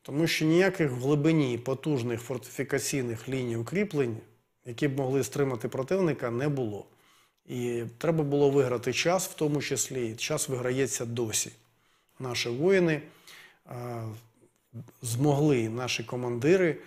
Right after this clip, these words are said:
змогли в таких умовах на відкритій місцевості організувати дуже складне застосування військ на авдіївському напрямку. І незважаючи на те, що у ворога місто, завод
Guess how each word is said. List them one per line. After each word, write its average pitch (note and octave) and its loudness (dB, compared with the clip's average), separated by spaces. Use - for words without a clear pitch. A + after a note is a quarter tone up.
змогли C#3 2
в C#3+ -2
таких C3 -4
умовах D3 2
на C#3 0
відкритій C#3 0
місцевості D3+ 0
організувати B2 0
дуже C3 0
складне B2 -4
застосування A#2 -4
військ F3 0
на C3+ -4
авдіївському C#3 0
напрямку. A#2+ -4
І C3 0
незважаючи C#3+ 6
на C3+ 0
те, D3+ 6
що C#3+ 4
у C3 4
ворога C3 4
місто, C3+ 4
завод B2+ 2